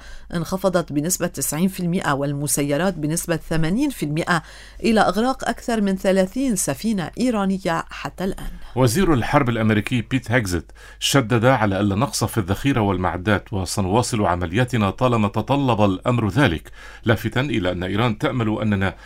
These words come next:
Speaker 2: لن نستمر طويلاً في الحرب، وهذه حسابات خاطئة قبل الحرس، من قبل الحرس الثوري.
Speaker 1: وتبع: "يمكننا أن نستمر في الحرب طويلاً، وليس صحيحاً أن إيران أسقطت طائراتنا، وهي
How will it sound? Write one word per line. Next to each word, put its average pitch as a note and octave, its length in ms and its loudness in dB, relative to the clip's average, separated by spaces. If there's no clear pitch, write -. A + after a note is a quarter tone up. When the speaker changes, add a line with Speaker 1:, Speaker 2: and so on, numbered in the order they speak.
Speaker 2:
لن D3+ 160 2
نستمر B2 400 -2
طويلاً A#2+ 460 2
في - 100 -8
الحرب، G2+ 340 0
وهذه G#2 640 0
حسابات C#3+ 480 0
خاطئة A#2 680 2
قبل A2 220 4
الحرس، G#2+ 640 -2
من G2+ 140 0
قبل C3 320 4
الحرس B2+ 400 -2
الثوري. A#2 420 0
Speaker 1:
وتبع: C4 560 4
"يمكننا G#3+ 680 2
أن F3 120 0
نستمر F3 460 0
في - 120 -6
الحرب E3 340 -4
طويلاً، D#3+ 440 0
وليس D3 300 -2
صحيحاً A#3+ 460 -4
أن G#3+ 260 0
إيران A3+ 420 0
أسقطت F3+ 580 -2
طائراتنا، E3+ 720 2
وهي E3 440 4